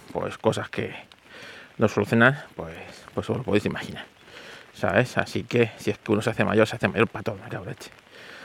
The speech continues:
Antes podía cenar un bisonte que me, que, que a mitad de la noche ya me levantaba que tenía hambre. Y ahora, eh, es que, en fin,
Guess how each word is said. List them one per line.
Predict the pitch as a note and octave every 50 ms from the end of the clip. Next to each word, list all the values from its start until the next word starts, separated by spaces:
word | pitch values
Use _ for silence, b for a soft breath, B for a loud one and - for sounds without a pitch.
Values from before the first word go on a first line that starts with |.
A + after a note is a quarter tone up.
| B B B
Antes | - G#2+ - - A2+
podía | - _ A#2 G#2+ G#2 G#2+
cenar | - B2 A2+ A#2 B2 A#2+
un | A2+ A2+ G#2+ G#2 G#2 - - - _ - - - _ -
bisonte | A#2 A2 - - C3+ C#3 C3+ C3 D3 D3+ D3+ C#3+ B B B B B B B B B B B B B B B B B B B - -
que | - A#2
me, | G2+ G2 G2 G#2+
que, | - A#2+ A2
que | - - A2 A2+ - -
a | A#2+
mitad | A#2+ A2 G#2 - A#2
de | A#2
la | B2+
noche | B2+ - C#3+
ya | B2+ A#2+ A#2
me | A#2
levantaba | A#2 G#2+ A2+ A2+ A#2 B2 C3
que | B2 A2+
tenía | A2+ A2+ A2 G2+
hambre. | G2+ F#2 B B B B B B B B - B B B B B B B B B B B B B
Y | - A2+
ahora, | G#2 G#2 A#2+ C#3 D3 D#3+ F3 D#3+ D3 B B B B B B B B
eh, | - - - - - - -
es | - - - -
que, | - - - - - - _ - - - - - - - - - C#3+
en | A#2 A2+ G#2+
fin, | - - C#3 B2 A2+